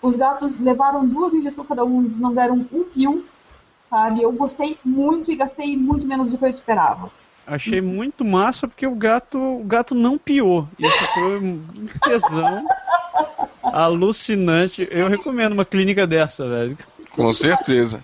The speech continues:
Speaker 1: Não, eu devia ter levado, eu devia recomendar se eles piassem, né? Porque eles <laughs> passam a falar outro idioma, inclusive.
Speaker 3: Não, mas é porque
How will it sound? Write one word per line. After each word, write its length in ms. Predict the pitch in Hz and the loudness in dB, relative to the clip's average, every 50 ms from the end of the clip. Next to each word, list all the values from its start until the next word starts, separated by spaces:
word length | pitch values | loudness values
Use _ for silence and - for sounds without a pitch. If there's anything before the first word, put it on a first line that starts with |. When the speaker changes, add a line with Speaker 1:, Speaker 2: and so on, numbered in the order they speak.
| - _ | -10 _
Speaker 1:
Não, 140 | 269 254 262 | 0 2 2
eu 340 | 226 240 - 247 247 240 233 | 2 2 2 2 2 2 2
devia 200 | 233 233 240 247 | 2 0 0 0
ter 60 | 285 269 | 2 2
levado, 240 | 277 233 208 233 233 | 0 2 2 2 2
eu 60 | 226 | 2
devia 200 | 254 247 254 262 | 2 2 2 2
recomendar 380 | 285 262 262 247 254 233 247 254 | 2 0 0 0 0 0 0 -2
se 80 | - | -2
eles 120 | 254 - - | -6 -10 -8
piassem, 540 | - 320 277 285 311 320 302 - 233 196 | -6 -2 0 2 2 0 0 -4 -6 -4
né? 200 | 190 185 185 180 | -4 -6 -8 -8
Porque 200 | - - - 427 | -10 -6 -2 -2
eles 180 | 403 415 403 381 - 480 - - - | 0 2 2 2 2 0 -2 0 -2
<laughs> 280 | 392 381 - - - - | -4 -4 -4 -10 -12 -4
passam 280 | - 277 285 - - 277 | -4 -4 -2 0 -2 -2
a 20 | |
falar 240 | 277 277 254 254 262 | 0 0 0 0 0
outro 180 | 277 - 330 320 | -2 0 -2 -2
idioma, 560 | 285 254 294 320 285 302 330 277 240 214 196 | -2 0 -2 0 0 0 0 0 0 0 -2
inclusive. 520 | 190 196 220 220 220 214 233 226 226 208 247 | -2 -4 -4 -2 0 0 0 0 0 0 -2
Speaker 3:
Não, 80 | - | -2
mas 160 | - - - | -2 -2 -2
é 40 | - | -2
porque 220 | 403 392 - - | -2 -2 -2 -6